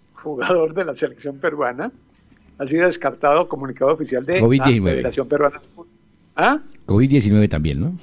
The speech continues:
Speaker 2: ¿O qué?
Speaker 1: Sí, sí. Pedro Aquino, desafectado, dicen acá, clasificación, ta, ta, ta, tal cosa. Pero estaba mirando, estaba mirando acá.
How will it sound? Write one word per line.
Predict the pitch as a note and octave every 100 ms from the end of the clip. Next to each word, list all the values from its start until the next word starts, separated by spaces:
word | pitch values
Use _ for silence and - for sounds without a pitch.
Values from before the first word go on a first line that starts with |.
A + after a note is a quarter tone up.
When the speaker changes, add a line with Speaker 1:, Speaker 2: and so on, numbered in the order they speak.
| - - _ -
Speaker 2:
¿O | G2
qué? | F#2+ D2 - _ _ _ -
Speaker 1:
Sí, | -
sí. | - - _ _
Pedro | D#3 D#3+
Aquino, | D#3 F3+ G3 F#3+
desafectado, | - B2 - A2+ D#3+ F3 F3+
dicen | D#3 D3+ C3+
acá, | - F#3 G3 -
clasificación, | A#2+ - B2 B2+ D#3+ F#3
ta, | D3+
ta, | C3 C3
ta, | C#3+
tal | - G#2
cosa. | - - _ _ - - - -
Pero | G3
estaba | G3+ A#3+ A#3+
mirando, | G3+ D#3+ D3 C#3+ D#3 - _ _ _ _ _
estaba | - D3+
mirando | E3+ C3+ B2+
acá. | C#3